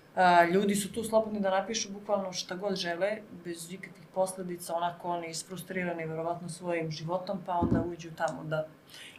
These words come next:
malo, ovaj, <laughs> rade nešto. I, ovaj, to je nešto onako baš što sportisti možda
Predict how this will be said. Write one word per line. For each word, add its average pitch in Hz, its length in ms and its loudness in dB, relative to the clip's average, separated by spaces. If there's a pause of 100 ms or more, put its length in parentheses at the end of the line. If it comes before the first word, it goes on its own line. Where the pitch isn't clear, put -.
malo, 180 340 8
ovaj, 165 340 6 (340)
<laughs> - 220 -14
rade 202 400 12
nešto. 202 480 4 (400)
I, 240 300 6
ovaj, 214 840 12
to 202 180 -2
je 202 80 6
nešto 202 340 -4 (280)
onako 180 600 0 (160)
baš - 640 6
što - 480 0
sportisti 220 680 4
možda 208 600 4